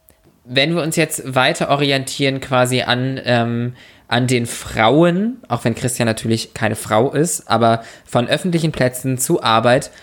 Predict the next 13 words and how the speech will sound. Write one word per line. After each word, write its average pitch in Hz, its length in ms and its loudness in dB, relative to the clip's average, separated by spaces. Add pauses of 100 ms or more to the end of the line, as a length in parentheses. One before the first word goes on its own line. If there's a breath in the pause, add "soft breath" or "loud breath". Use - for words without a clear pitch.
(160 loud breath)
kommen 139 220 -2
wir 139 80 2
nun 127 340 4
zu 143 420 0
öffentlichen 147 400 -2
Verkehrsmitteln. 120 720 -2
Und 104 120 -4
auch 76 120 -4
da 131 360 2
haben 107 240 0
wir 120 120 0
eine 151 180 -4
Sprachmemo. 87 920 -2